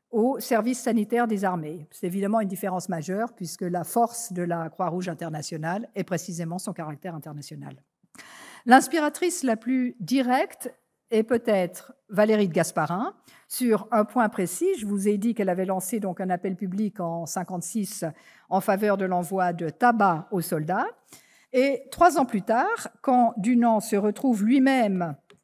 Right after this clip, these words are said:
à Castiglione au chevet des, des blessés qui hurlent de douleur,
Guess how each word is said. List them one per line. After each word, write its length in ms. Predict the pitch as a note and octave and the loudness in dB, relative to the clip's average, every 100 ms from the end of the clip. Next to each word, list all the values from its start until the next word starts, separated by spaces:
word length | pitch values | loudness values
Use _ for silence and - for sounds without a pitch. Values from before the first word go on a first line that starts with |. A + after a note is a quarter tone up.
| _ - | _ -4
à 140 | G#3+ G#3+ | 0 2
Castiglione 800 | A#3 - C4 A3+ A3 A3 F#3+ F3+ | 2 2 0 2 4 4 2 0
au 120 | G3 | 0
chevet 400 | F#3+ A3+ G3+ G3+ | -2 -2 -2 -2
des, 440 | F3+ E3+ D#3+ D#3 D#3 | -2 -4 -4 -4 -4
des 160 | D#3+ | -4
blessés 520 | D#3+ E3+ E3+ - G3+ F#3 | -2 -2 -4 -2 -4 -4
qui 280 | F3 E3 - | -8 -8 -2
hurlent 260 | A#3+ A#3 | 0 0
de 120 | G3 | -2
douleur, 600 | D#3+ D#3+ E3+ B3 A4+ - | -4 -4 -2 -2 -2 -6